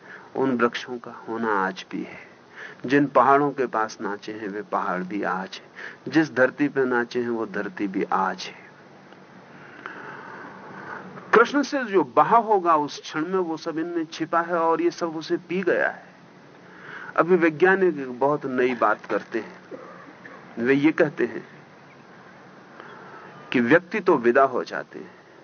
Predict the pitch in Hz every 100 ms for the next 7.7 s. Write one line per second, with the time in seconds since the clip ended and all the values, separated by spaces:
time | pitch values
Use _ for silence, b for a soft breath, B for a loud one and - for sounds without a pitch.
0 | - 135 135 156 156 156 147 - 139 143
1 | 147 143 135 127 131 139 143 139 - 123
2 | 135 131 131 131 113 113 73 - - -
3 | - - - - - - - - - -
4 | - - - - - - B B B B
5 | 139 135 180 - 202 208 139 143 180 196
6 | 196 208 208 233 220 185 180 175 175 175
7 | 151 143 127 120 143 123